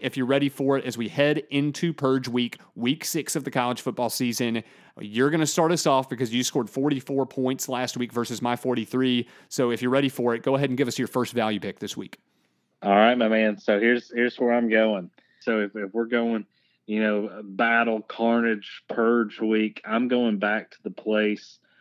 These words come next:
Speaker 2: where this past week we, we witnessed some carnage. I'm going to Kentucky, and I, and I'm going for,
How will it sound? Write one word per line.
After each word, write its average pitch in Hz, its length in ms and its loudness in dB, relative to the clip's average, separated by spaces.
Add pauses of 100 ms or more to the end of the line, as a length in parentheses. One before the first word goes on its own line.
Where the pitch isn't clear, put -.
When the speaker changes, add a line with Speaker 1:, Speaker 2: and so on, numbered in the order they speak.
(240)
Speaker 2:
where 110 160 2
this 110 180 0
past 117 500 0
week 98 520 -4
we, 107 240 -2 (160)
we 107 180 0
witnessed 101 760 -2
some 98 200 -4
carnage. 98 640 -2 (400)
I'm 120 320 4
going 110 680 2 (380)
to 117 200 2
Kentucky, 98 920 -4 (360)
and 107 160 0
I, 117 120 4
and 110 200 -4
I'm 123 300 0
going 113 380 -2 (100)
for, 101 380 -2